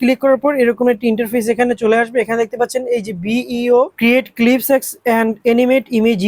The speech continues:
using gener-, generative video। তো just এটার উপরে কি করতে হবে, ক্লিক করে দিতে হবে। তো এটার উপরে ক্লিক করে দেওয়ার পর এরকম দেখতে পাচ্ছেন ইন্টারফেস চলে আসছে। এখানে এই যে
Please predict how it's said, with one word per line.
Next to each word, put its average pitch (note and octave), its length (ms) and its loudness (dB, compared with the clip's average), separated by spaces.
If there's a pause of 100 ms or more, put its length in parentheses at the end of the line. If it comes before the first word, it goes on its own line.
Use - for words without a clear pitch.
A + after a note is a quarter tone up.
using A#3+ 220 0 (120)
gener-, A#3 300 2 (300)
generative A3+ 480 0
video। A3 220 2 (140)
তো G#3 60 0 (100)
just A3+ 200 -2 (160)
এটার C4 240 2
উপরে C4+ 240 0
কি A#3+ 140 -2
করতে B3+ 180 -2
হবে, C#4 160 2 (100)
ক্লিক A3+ 260 2
করে G3+ 160 2
দিতে E3+ 200 -4
হবে। D#3 140 -6 (120)
তো A#3 40 2 (120)
এটার C4+ 220 4
উপরে D4 140 -2 (100)
ক্লিক C4+ 180 2
করে C#4+ 160 0
দেওয়ার C#4 280 2
পর D4+ 100 4 (160)
এরকম A#3+ 220 0 (160)
দেখতে B3 180 -4
পাচ্ছেন B3 260 2
ইন্টারফেস A#3 380 -2
চলে A#3+ 220 4
আসছে। B3 240 -6
এখানে A#3 200 2
এই G#3 80 -2
যে A#3 60 0